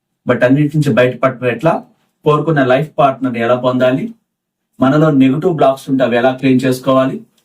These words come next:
అనంత విశ్వశక్తి ఆశీస్సులతో ఏంజల్స్ ద్వారా మనం మిరాకిల్స్ ఎలా పొందాలి, చాలా విషయాలు, హో'oponopono గురించి చాలా విషయాలు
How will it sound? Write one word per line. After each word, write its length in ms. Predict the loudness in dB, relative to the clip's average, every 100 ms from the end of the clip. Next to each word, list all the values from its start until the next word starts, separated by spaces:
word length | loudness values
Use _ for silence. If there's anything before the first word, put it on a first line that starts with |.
| _ _ _ _
అనంత 320 | -2 0 0
విశ్వశక్తి 600 | -2 -2 -2 -2 -2 0
ఆశీస్సులతో 680 | 0 0 -2 -2 0 2 2
ఏంజల్స్ 640 | 2 2 0 0 -2 -4
ద్వారా 320 | -2 0 0 0
మనం 260 | -2 -4
మిరాకిల్స్ 480 | 0 0 0 -4 -2
ఎలా 120 | -2
పొందాలి, 540 | -2 -2 0 0 -4 -8 _ _ _ _ _ -2
చాలా 140 | 0
విషయాలు, 420 | 0 -2 -2 -2 0
హో'oponopono 720 | 0 0 0 0 0 0 0
గురించి 280 | 0 -2 0
చాలా 220 | 0 0
విషయాలు 480 | 0 0 -2 -2